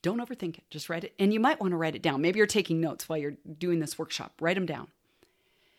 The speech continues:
I have given this exercise and, and kind of this conversation. I've had this conversation with many women. And here's some of the words that I've heard. "Awesome. Connected. Engaged." Then I've heard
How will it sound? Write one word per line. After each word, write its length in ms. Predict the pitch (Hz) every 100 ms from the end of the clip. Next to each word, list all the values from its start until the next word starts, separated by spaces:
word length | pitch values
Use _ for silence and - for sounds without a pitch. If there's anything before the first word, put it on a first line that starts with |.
| _ _ _ _ _ _ -
I 120 | 240
have 160 | 196
given 380 | 170 240 311 285
this 360 | 208 170 - - _ -
exercise 640 | 180 - 170 160 151 - -
and, 220 | 160 160 -
and 160 | 156
kind 180 | - 220
of 60 | 175
this 160 | 160
conversation. 560 | - 196 170 - 196 160
I've 80 | -
had 160 | 196
this 100 | 190
conversation 520 | - 190 175 - 165 160
with 120 | 160
many 300 | 170 190 190
women. 380 | 170 151 - - _ _ _ _ _
And 160 | - 180
here's 240 | 277 254
some 140 | 240 208
of 40 |
the 80 | 180
words 320 | 175 170 -
that 120 | 165
I've 100 | 160
heard. 380 | - 160 147 - _ _ _ _ _ _ 262
"Awesome. 580 | 311 311 - 214 185 - _ _ _
Connected. 600 | - 294 311 311 185 139 _ _ _ _ _ -
Engaged." 800 | 214 185 220 247 180 147 - - - _ _ _ _ _ _ _ _ _
Then 120 | 190 196
I've 160 | 185
heard 260 | - 170